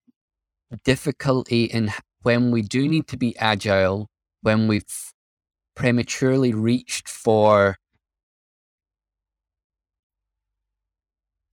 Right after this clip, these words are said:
a solid foundation that isn't there in our, in our thinking.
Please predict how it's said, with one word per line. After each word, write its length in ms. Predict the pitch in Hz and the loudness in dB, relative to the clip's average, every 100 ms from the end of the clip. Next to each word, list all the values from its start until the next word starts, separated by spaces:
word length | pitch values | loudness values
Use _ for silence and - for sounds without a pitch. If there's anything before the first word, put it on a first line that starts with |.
| _ _ _ | _ _ _
a 80 | 101 | -6
solid 460 | - - 127 127 107 | -4 2 2 2 0
foundation 640 | 117 113 107 110 - 110 | 0 2 2 0 0 -2
that 160 | 101 104 | 0 0
isn't 280 | 107 104 - | -2 -2 0
there 360 | 104 101 92 | 2 4 2
in 180 | 87 101 | 0 0
our, 180 | 98 95 _ | 0 -2 _
in 140 | 107 | -4
our 160 | 101 98 | 0 -2
thinking. 680 | - 107 107 - 95 95 | 0 0 0 -2 -4 -4